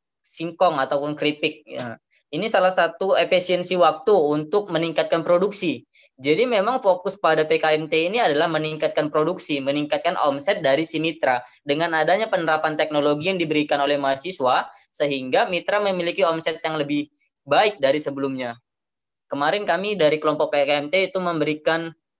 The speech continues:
satu pemahaman tentang produksi bata dengan abu tandan kosong dan dengan alat yang minimalis,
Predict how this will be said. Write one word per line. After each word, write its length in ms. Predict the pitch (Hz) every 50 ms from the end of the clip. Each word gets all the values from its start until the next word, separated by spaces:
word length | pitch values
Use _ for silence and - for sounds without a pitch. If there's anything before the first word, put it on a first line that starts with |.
| _ _ _ _ _ _ _ _ _ _ _ _ _
satu 480 | _ - - 147 147 147 - - 156 147
pemahaman 640 | 160 156 156 147 139 139 143 156 180 196 202 190
tentang 640 | 196 160 156 156 156 151 - _ 175 170 170 175 175 175 _ _ _ _ _ _ _ _ _ _ _ _ _ _ _ _ _ _ _ _ _ -
produksi 400 | 156 156 151 160 160 - 175 160
bata 480 | 151 135 135 - - - 196 208 196
dengan 240 | 165 151 143 151 156
abu 320 | 151 143 147 143 151 170
tandan 320 | 165 165 156 156 156 151 151
kosong 480 | - 143 143 143 - 196 214 220 185
dan 320 | 165 175 196 202 196 185 156
dengan 320 | 156 151 156 156 156 -
alat 320 | - 151 156 175 185 185 -
yang 240 | 165 156 156 156
minimalis, 720 | 156 160 160 160 160 165 165 160 151 135 131 - - -